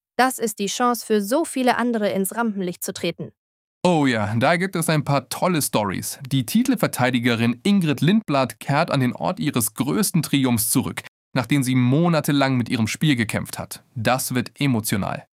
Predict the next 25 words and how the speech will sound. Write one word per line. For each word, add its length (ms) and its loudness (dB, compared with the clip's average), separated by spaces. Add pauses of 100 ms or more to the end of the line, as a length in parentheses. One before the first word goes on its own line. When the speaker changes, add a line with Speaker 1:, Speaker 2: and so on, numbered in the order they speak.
(380)
Speaker 2:
Und 160 2
die 100 4
Lokalmatadorin 920 2
Andrea 440 2
Lee 340 4
will 120 2
vor 300 -6
heimischem 440 0
Publikum 500 0
natürlich 520 -2
was 220 -6
zeigen. 380 0 (420)
Aber 160 2
die 160 0
größte 460 0
News 280 2
ist 200 -4
für 80 2
mich 240 2
das 180 -4
Mini-Comeback 880 2
von 220 0
Michelle 480 0
Wie 260 4
West. 460 0